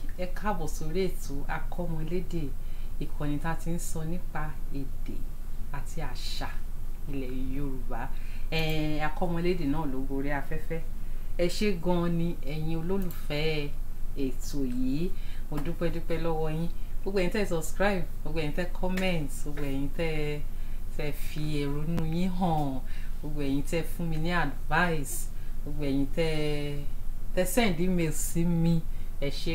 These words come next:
gan-an ni. Ojú tẹ́ fi ń wò mí ò ní fọ́. Etí tẹ́ dẹ̀ fi ń gbọ́ mi kò ní di. Eh, lénìí, hmm,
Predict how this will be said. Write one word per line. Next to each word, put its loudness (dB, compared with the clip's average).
gan-an 0
ni. 0
Ojú -2
tẹ́ 0
fi -2
ń 0
wò -2
mí 0
ò 2
ní 2
fọ́. 0
Etí -2
tẹ́ 0
dẹ̀ 0
fi 0
ń -2
gbọ́ 4
mi 2
kò -4
ní 0
di. -2
Eh, -2
lénìí, 6
hmm, 0